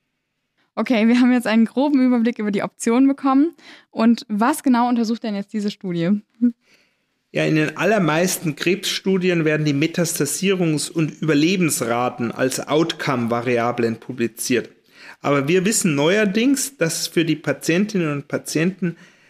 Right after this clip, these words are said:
Speaker 2: das lebenswerte Leben innerhalb der verlängerten Überlebenszeit ganz entscheidend ist.
Speaker 1: Mhm.
Speaker 2: Also die Lebensqualität. Und genau das haben die Kollegen um Professor D'Amato und Heimann aus Liverpool und San Francisco untersucht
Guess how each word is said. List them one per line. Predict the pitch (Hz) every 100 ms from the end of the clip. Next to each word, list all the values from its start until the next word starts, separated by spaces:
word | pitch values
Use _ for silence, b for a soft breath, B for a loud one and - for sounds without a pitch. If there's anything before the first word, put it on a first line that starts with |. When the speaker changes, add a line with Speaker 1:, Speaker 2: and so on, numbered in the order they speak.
| b
Speaker 2:
das | 143 147
lebenswerte | 151 156 185 226 220 - 143 143 151 151
Leben | 147 143 170 180 143 117
innerhalb | 160 160 147 147 -
der | 147
verlängerten | 143 139 139 180 175 175
Überlebenszeit | 160 147 135 147 170 180 156 - - 127 127 -
ganz | 131 151
entscheidend | 131 - - 143 160 143 -
ist. | 104 - -
Speaker 1:
Mhm. | 202 185 202
Speaker 2:
Also | 233 151
die | 156
Lebensqualität. | 156 151 160 160 - 160 165 139 135 113 - _ b b b
Und | 143
genau | 151 139 143 202
das | 214 175 185 -
haben | 165 160
die | 165
Kollegen | 165 147 147 175 190
um | 160
Professor | 147 139 143 131 131
D'Amato | 123 123 139 180 156
und | 113 113 -
Heimann | 147 175 165 135
aus | 117 -
Liverpool | 165 170 165 151
und | 139
San | - 143
Francisco | 135 123 - - 180 - 123
untersucht | 143 131 - - 208 220